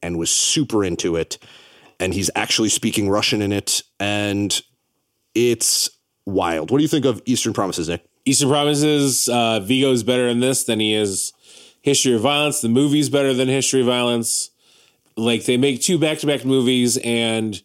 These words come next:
Speaker 2: it's a step up. The plot is even crazier than History of Violence, 'cause it's just a man facing his past.
Speaker 1: Yeah.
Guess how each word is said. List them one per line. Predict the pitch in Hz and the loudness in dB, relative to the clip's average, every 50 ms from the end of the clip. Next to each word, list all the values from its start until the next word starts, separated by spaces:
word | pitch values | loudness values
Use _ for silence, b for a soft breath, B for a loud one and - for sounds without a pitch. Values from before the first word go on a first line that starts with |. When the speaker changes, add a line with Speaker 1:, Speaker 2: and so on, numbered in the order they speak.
| b b b b b b b | b b b b b b b
Speaker 2:
it's | 113 - - | -6 -4 -2
a | 104 | -2
step | - - - - 143 139 135 - | -2 -2 0 0 0 0 0 0
up. | 113 113 131 139 - - - - - _ _ _ _ _ _ _ _ _ | 0 0 0 -2 -4 -8 -20 -20 -20 _ _ _ _ _ _ _ _ _
The | - 107 113 110 | -6 -2 -2 -2
plot | - - - - 127 127 139 156 170 - 113 | -2 -4 -4 0 0 2 2 2 0 0 0
is | 120 110 113 | 0 2 2
even | 107 104 101 95 92 90 80 73 - _ _ _ _ _ - | 2 0 0 -2 -4 -8 -10 -14 -18 _ _ _ _ _ -20
crazier | - - 135 139 143 139 127 123 120 113 110 104 | -8 -2 0 2 2 2 2 2 2 2 2 2
than | 98 98 92 90 90 87 87 85 - _ _ _ _ _ _ _ _ _ - | 0 0 0 -2 -2 -4 -4 -6 -8 _ _ _ _ _ _ _ _ _ -6
History | - 131 127 - 117 104 | -2 -2 0 2 2 2
of | 98 | 2
Violence, | 92 110 117 117 110 104 95 92 90 | 2 0 0 0 0 0 -2 -2 -4
'cause | - 104 101 | -2 -2 -2
it's | 101 101 | -2 0
just | 101 - | 0 0
a | 131 | 0
man | 123 127 123 120 | 0 0 0 0
facing | 117 123 117 107 104 98 | 0 0 0 0 0 -2
his | 92 85 | -4 -4
past. | - 104 101 92 87 82 - - - _ | -4 -2 -2 -2 -2 -4 -6 -10 -16 _
Speaker 1:
Yeah. | - 110 104 98 87 - | -4 -2 -2 0 -2 -4